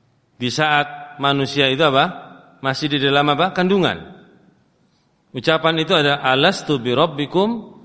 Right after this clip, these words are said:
Qalu, "Bala, syahidna." Pertanyaan Allah kepada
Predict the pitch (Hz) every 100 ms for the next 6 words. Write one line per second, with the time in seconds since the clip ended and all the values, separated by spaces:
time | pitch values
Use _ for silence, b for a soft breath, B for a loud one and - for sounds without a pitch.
0 | - - 139 151 139 139 175 226 226 -
1 | - - - 120 131 131 165 160 - 120
2 | 110 95 87 - - _ _ _ _ _
3 | _ - 135 170 170 170 160 175 165 147
4 | 143 135 139